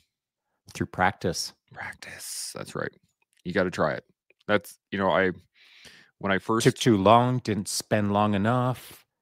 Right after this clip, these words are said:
Speaker 1: too
Speaker 2: Yeah.
Speaker 1: much, not enough.
Speaker 2: Yeah.
Speaker 1: Figure it out. Blow it a thousand times. On the thousand and one time, maybe you get it right. Once you get it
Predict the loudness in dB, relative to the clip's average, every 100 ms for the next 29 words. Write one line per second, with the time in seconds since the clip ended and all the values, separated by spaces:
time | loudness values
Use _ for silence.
0 | _ 0 2 4 2 0 -4 -10 -4 -2
1 | 0 0 0 -2 -6 -14 -20 _ _ -6
2 | -4 0 0 0 0 0 -2 -6 _ _
3 | _ _ -4 2 4 6 4 2 -4 2
4 | 2 2 -2 -4 -2 -2 -2 -2 -2 -6
5 | -8 -8 -6 -2 0 0 0 -2 0 -2
6 | -2 -4 -4 -4 -6 -8 _ _ _ -8
7 | -6 -6 -4 -4 -4 -6 -6 -8 _ _
8 | -4 -2 -2 0 -2